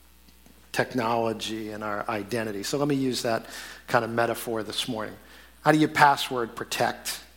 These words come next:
your faith in a culture, in a world that may be trying to take it from you? How do you password protect it? Three things this morning, three keys this morning of how to protect your faith, how to stay faithful in a culture that's faithless.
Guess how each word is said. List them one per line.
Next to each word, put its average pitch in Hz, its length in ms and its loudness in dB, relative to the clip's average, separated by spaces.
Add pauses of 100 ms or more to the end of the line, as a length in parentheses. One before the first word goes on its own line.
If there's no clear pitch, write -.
(120)
your 123 140 0
faith - 640 -4 (400)
in 117 60 -2
a - 20 -8
culture, 120 640 -4 (320)
in 127 80 -2
a 110 60 0
world 110 600 0 (120)
that 117 120 -6
may 113 100 -4
be 110 100 -4
trying 107 300 -4
to 104 40 -6
take - 300 -6
it - 80 -8
from 101 320 -8
you? 101 120 -14 (440)
How 131 100 4
do 131 60 4
you 127 80 4
password 117 640 0
protect 117 400 -6
it? 120 100 -6
Three 165 240 8
things 120 440 0
this - 220 -4
morning, 127 300 -2 (300)
three 147 200 6
keys 143 380 4
this - 240 -2
morning 123 320 0
of 110 100 -6
how 127 100 6
to 120 80 0
protect 135 460 -2
your 127 120 0
faith, 123 500 0 (220)
how 135 140 4
to 120 180 2
stay 139 260 2
faithful 123 720 -2
in 117 100 -6
a 113 60 -4
culture 127 360 -2
that's 110 220 -4
faithless. 120 760 -2